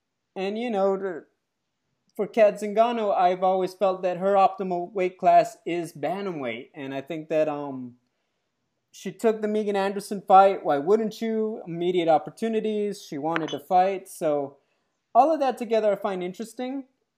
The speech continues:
Um, I really feel like instead, for example, if she wins this fight, maybe do that showcase Alima at bantamweight,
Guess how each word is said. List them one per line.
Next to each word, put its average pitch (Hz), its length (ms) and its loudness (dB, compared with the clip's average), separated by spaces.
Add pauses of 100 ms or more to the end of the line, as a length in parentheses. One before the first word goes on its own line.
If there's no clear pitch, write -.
(380)
Um, 180 380 -6 (140)
I 185 140 2
really 220 420 -4
feel 214 260 -2
like 196 280 0
instead, 196 760 -2 (140)
for 185 140 -4
example, 190 720 -4 (800)
if 165 100 -4
she 214 160 -8
wins 220 300 -6
this 233 240 -8
fight, 247 420 0 (500)
maybe 196 600 -4
do 214 300 -6
that 208 300 4
showcase 220 800 -4
Alima 202 520 -4
at 185 160 -4
bantamweight, 220 680 0